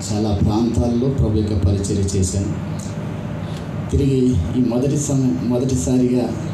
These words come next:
ఆ, దుబాయ్ ప్రాంతం రావడం జరిగింది. దానికి కారణం మా చెల్లి ఉంది ఇక్కడ, జయ, మీ అందరికీ తెలుసు అనుకుంటా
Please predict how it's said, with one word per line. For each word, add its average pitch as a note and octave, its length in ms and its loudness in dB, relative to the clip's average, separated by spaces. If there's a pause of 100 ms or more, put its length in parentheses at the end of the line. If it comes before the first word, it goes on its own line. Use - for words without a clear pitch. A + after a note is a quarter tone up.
(400)
ఆ, G3+ 680 -2
దుబాయ్ A#2 280 0
ప్రాంతం G#2+ 420 0
రావడం G#2 360 0
జరిగింది. F#2 320 2
దానికి G2 580 -4
కారణం G#2+ 320 -2
మా G#2 200 -2 (120)
చెల్లి G#2+ 180 0
ఉంది G#2+ 140 0
ఇక్కడ, G2+ 220 -2
జయ, G2 180 0 (800)
మీ G#2 80 0
అందరికీ G2 400 0
తెలుసు F#2+ 220 -2
అనుకుంటా F#2+ 420 -2